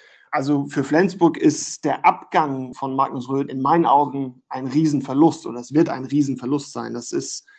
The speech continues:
ein unglaublich, wenn er fit ist, ein unglaublich vor allem guter Abwehrspieler. Und man darf ja nicht vergessen, der ist ja erst vierundzwanzig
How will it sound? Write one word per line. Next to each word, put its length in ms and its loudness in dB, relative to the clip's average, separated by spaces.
ein 300 -6
unglaublich, 880 4
wenn 180 -8
er 100 -10
fit 220 4
ist, 220 -4
ein 260 -12
unglaublich 1000 2
vor 200 -10
allem 340 4
guter 360 -2
Abwehrspieler. 840 0
Und 120 8
man 120 8
darf 160 2
ja 60 0
nicht 160 0
vergessen, 340 -2
der 140 0
ist 180 -2
ja 80 0
erst 320 -10
vierundzwanzig 1040 -2